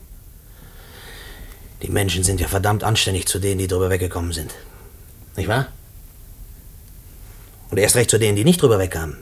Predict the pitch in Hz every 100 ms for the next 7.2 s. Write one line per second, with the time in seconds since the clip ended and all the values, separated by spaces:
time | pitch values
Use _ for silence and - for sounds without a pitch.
0 | - - 92 85 180 190 - - - -
1 | 156 180 - - - - - - - -
2 | - - - - - - - - - -
3 | - - - - - - - - 107 -
4 | - 120 117 104 104 98 95 135 135 -
5 | 80 82 - - - - - - - -
6 | - - 113 104 92 - 107 127 117 110
7 | 107 87